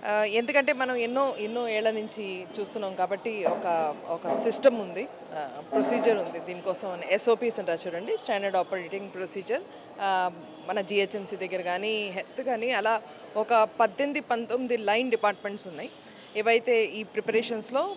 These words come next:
పార్టిసిపేట్ చేస్తాయి. మేమందరం సహకరిస్తాం, స్థానికులం, అలాగే, ఆ, సనత్ నగర్ ఇన్ఛార్జ్ రూపంలో కూడాను మేము సహకరిస్తాం. ఇప్పుడు ఇవాళ మీరు చూసుంటారు, ఇక్కడ కూడా పొద్దున,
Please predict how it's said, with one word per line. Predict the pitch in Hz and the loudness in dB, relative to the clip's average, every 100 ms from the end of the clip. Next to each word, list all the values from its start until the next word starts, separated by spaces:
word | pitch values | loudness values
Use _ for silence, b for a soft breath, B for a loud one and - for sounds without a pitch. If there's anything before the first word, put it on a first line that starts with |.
| - | -2
పార్టిసిపేట్ | 202 196 196 202 190 190 | 0 0 -2 -4 -4 -6
చేస్తాయి. | 175 180 160 | -8 -6 -6
మేమందరం | 180 202 196 202 226 233 | -4 -2 0 2 2 2
సహకరిస్తాం, | 220 190 220 214 - 254 320 226 160 | 2 2 0 -2 -2 -6 -6 -8 -10
స్థానికులం, | 160 - 180 202 226 220 247 247 - | -6 0 2 2 0 0 -2 -6 -6
అలాగే, | 170 180 185 196 185 - - | -2 -2 0 -4 -4 -12 -10
ఆ, | 156 160 156 | -6 -4 -4
సనత్ | 190 196 208 | -2 -2 -2
నగర్ | 196 190 | -2 -2
ఇన్ఛార్జ్ | 180 214 208 208 - - - - | -4 0 2 0 -6 -18 -20 -10
రూపంలో | 202 202 196 | -6 -4 -4
కూడాను | 196 196 233 320 - - - 180 | -2 -2 -4 -6 -14 -20 -14 -6
మేము | 185 | -6
సహకరిస్తాం. | 180 185 196 214 196 254 285 - B B - | -2 -2 -2 -4 -4 -6 -8 -10 B B -14
ఇప్పుడు | 214 - 320 311 | -12 -6 -4 -2
ఇవాళ | 262 262 262 | 2 4 4
మీరు | 254 220 | 0 -2
చూసుంటారు, | 269 277 247 240 240 | -6 -4 -2 0 2
ఇక్కడ | 233 233 220 | 0 0 -2
కూడా | 220 196 | 0 0
పొద్దున, | 165 - 202 220 196 | -2 -4 -2 0 -2